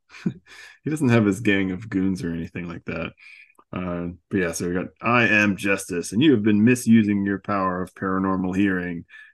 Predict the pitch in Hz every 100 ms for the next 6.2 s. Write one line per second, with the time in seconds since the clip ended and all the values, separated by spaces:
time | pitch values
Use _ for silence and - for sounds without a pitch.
0 | _ - - 98 107 107 107 123 - -
1 | - 185 131 123 214 175 147 120 107 95
2 | 92 _ _ _ - - - 113 104 98
3 | 104 104 104 101 104 107 107 107 101 127
4 | - 127 127 123 117 117 - 113 107 113
5 | 110 110 - - 113 110 110 113 107 107
6 | 107 -